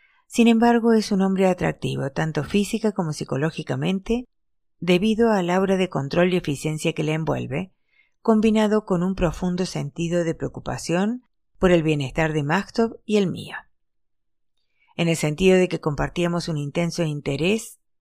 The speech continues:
por un objetivo común, estábamos muy cerca uno del otro. Amahl,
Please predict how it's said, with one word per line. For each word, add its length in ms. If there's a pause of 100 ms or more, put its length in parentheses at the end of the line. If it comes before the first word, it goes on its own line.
(200)
por 180
un 140
objetivo 560
común, 560 (680)
estábamos 560
muy 180
cerca 420
uno 320
del 200
otro. 280 (1500)
Amahl, 720